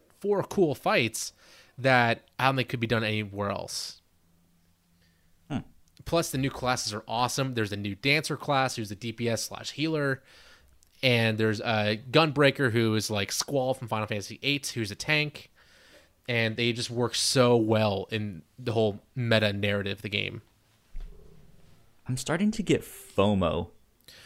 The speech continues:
Speaker 1: <laughs>
Speaker 2: for Final Fantasy fourteen.
Speaker 1: I
Speaker 2: I, I remember when it came out originally. And
Speaker 1: Yeah.
Speaker 2: I've never played one of the online Final Fantasies.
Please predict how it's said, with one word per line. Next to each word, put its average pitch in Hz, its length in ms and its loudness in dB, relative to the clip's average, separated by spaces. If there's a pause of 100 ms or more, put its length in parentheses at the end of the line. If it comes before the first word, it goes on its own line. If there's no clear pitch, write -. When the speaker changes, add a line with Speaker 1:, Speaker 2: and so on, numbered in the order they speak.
(200)
Speaker 1:
<laughs> 117 280 0
Speaker 2:
for 95 120 2
Final 95 320 -2
Fantasy 85 480 -2
fourteen. - 880 -4 (360)
Speaker 1:
I 127 520 10
Speaker 2:
I, 107 60 4
I - 20 6
remember 123 680 4 (300)
when 113 260 2
it 107 80 0
came 110 280 4
out 92 320 2
originally. 92 800 2 (1200)
And 95 140 -2
Speaker 1:
Yeah. 104 280 8 (100)
Speaker 2:
I've 95 320 4
never 104 360 4
played 104 340 2
one 98 120 2
of 92 120 2
the 90 100 2
online 90 880 2
Final 85 400 -4
Fantasies. 101 800 2